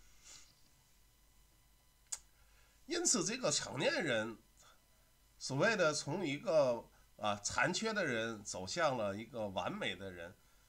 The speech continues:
啊，他就是不停的是在博弈状态的，这个东西它是不停息的，啊，当然一个，一，一个孩童他也不喜欢这个东西，他喜欢就立即，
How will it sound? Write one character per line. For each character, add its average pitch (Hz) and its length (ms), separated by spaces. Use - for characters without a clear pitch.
啊， 87 260
他 240 180
就 320 160
是 196 140
不 190 140
停 98 240
的 120 80
是 131 200
在 139 160
博 87 280
弈 151 200
状 135 240
态 131 120
的， - 180
这 180 80
个 226 100
东 226 220
西 170 140
它 160 120
是 180 140
不 127 140
停 131 200
息 190 360
的， - 640
啊， - 180
当 127 120
然 120 240
一 120 120
个， 110 280
一， 107 260
一 117 80
个 123 120
孩 104 280
童 92 180
他 104 100
也 82 120
不 - 100
喜 - 180
欢 71 220
这 69 80
个 71 60
东 - 160
西， - 140
他 101 80
喜 - 200
欢 78 240
就 85 120
立 180 200
即， 104 280